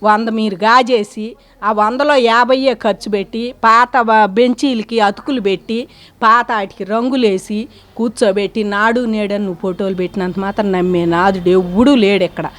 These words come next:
నువ్వు నాడు నేడులో ఎంత చేసావో అందరూ తెలుసు.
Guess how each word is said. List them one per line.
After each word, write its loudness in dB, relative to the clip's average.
నువ్వు 0
నాడు 2
నేడులో -2
ఎంత -2
చేసావో 0
అందరూ 2
తెలుసు. -2